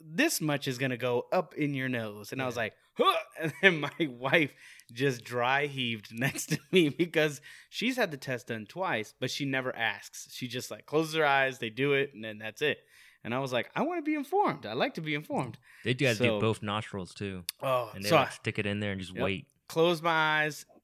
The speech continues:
Speaker 1: and it went up, and then I was like, "All right, she's pretty far in there." And then I was like, "Wait, she's go, she's still go, she's still go." Uh, uh,
Speaker 2: She's impaled my
Speaker 1: good.
Speaker 2: brain.
Speaker 1: And then she's like,
Speaker 2: <laughs>
Speaker 1: "One, two," and I was like, "Get to three, hurry up, get to three." And then,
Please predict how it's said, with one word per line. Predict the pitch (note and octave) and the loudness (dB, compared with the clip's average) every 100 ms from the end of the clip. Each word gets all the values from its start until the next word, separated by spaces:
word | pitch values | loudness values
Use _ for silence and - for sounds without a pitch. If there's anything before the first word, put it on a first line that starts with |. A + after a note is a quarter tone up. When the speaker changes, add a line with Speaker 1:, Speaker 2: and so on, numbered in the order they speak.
| B2+ | -2
Speaker 1:
and | B2+ A#2+ A2+ - | 0 0 -4 -2
it | C#3+ | 0
went | C#3 D3+ | 4 4
up, | D3+ D#3+ - - | 4 2 -4 -6
and | B2 B2 | 0 0
then | B2 | 0
I | |
was | B2 A2+ | -4 2
like, | A#2 | 2
"All | - | 2
right, | C#4 - | -10 -10
she's | - B3+ | -12 -6
pretty | - B2 | -2 -2
far | A2 G#2+ | -2 -6
in | G2+ G#2 | -6 -4
there." | A#2 | -4
And | B2+ | -4
then | B2+ | -6
I | B2+ | -4
was | |
like, | A#2 G#2+ | -6 0
"Wait, | A#2 B2+ | 2 2
she's | - D#3+ - | 2 -2 2
go, | D#3+ G#3+ - | 4 4 2
she's | - C#3+ | -2 0
still | - F#3+ | 4 6
go, | G3+ F#3 | 8 6
she's | - C#3+ | 4 4
still | B3+ | 6
go." | C#4 | 6
Uh, | D#4 | 6
uh, | - - - - B3+ - E4 - | 6 0 0 -4 -10 -12 -14 -8
Speaker 2:
She's | G3 | 0
impaled | G#3 F#3 G#3+ G3+ | 0 2 4 6
my | G#3+ | 6
Speaker 1:
good. | G#3 A3 | 6 6
Speaker 2:
brain. | G#3+ G#3+ C#3 E3 | 4 2 2 8
Speaker 1:
And | F#3+ | 10
then | |
she's | G#3 A#3 | 10 10
like, | G#3 E3 | 10 10
Speaker 2:
<laughs> | |
Speaker 1:
"One, | C3+ C#3+ D#3+ E3+ G3 G#3+ - - - - _ _ _ | 8 8 10 10 6 2 -4 -18 -20 -20 _ _ _
two," | - D#3+ F3 F#3+ A3 G#3+ | 0 4 6 6 4 -2
and | F#3 | 0
I | |
was | B3 | 0
like, | B3 - | -2 6
"Get | A4 | 8
to | G#4 G4+ | 8 8
three, | D4 F4 E4+ A#3+ | 6 4 4 6
hurry | A3+ D4 C#4+ | 8 6 4
up, | D#4 D#4+ A#3 | 0 -2 -2
get | D4 | -4
to | D4+ | -4
three." | B3+ C#4+ - | -6 -6 -4
And | C#3 | -4
then, | C#3 | -4